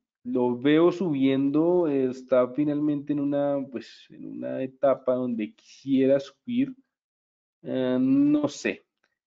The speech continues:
Esperaría también a la europea, no lo negociaría ya, ¿vale? Este, este, este patrón que está presentando finalmente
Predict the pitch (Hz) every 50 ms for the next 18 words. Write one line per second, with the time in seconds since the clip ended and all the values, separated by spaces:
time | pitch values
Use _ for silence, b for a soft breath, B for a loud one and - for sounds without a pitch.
0 | _ - - 131 - - 165 156 156 151 170 180 180 202 226 196 160 151 160 180
1 | 185 - 143 120 - 139 131 120 113 113 117 123 131 139 143 156 151 - 120 107
2 | 110 107 107 107 104 90 85 82 107 147 175 - - 110 110 - - 113 90 110
3 | 110 _ - 120 113 107 107 - - 131 131 - 139 135 - 107 104 - 127 127
4 | - 123 120 131 135 127 131 123 113 - 98 101 104 - - 127 117 110 107 110
5 | 113 113 110 - - 117 117 117